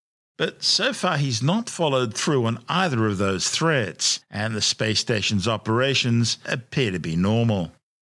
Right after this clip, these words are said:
However, Rogozin has halted delivery of any further Russian-built R D one eighty rocket engines to the United States. Since the mid-nineteen nineties, some one hundred and twenty-two R D one eighty engines have been ordered from Russia for use on American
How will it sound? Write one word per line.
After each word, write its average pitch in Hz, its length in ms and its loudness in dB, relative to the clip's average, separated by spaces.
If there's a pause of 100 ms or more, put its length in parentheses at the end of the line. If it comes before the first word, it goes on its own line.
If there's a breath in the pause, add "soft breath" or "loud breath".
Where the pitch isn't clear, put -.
(240)
However, 165 540 0
Rogozin 131 640 0
has 147 340 0
halted 101 380 0
delivery 107 580 0
of 127 160 -2
any 175 220 2
further 135 560 0
Russian-built 113 720 0 (100)
R 139 240 0
D 113 200 0
one 120 280 0
eighty 113 360 0
rocket 120 420 0
engines 90 440 -2
to 123 140 -2
the 147 120 0
United 92 380 0
States. 131 720 -2 (520)
Since 254 220 -2
the 233 100 0
mid-nineteen 156 720 2
nineties, 117 680 0
some 113 240 2
one 143 160 2
hundred 131 220 0
and 113 120 4
twenty-two 139 680 2
R 98 180 -2
D 95 140 0
one 92 240 2
eighty 92 340 2
engines 117 380 2
have 113 100 0
been 101 200 2
ordered 107 400 0
from 175 360 0
Russia 110 460 -2
for - 160 -6
use 135 300 2
on 123 200 0
American 135 560 0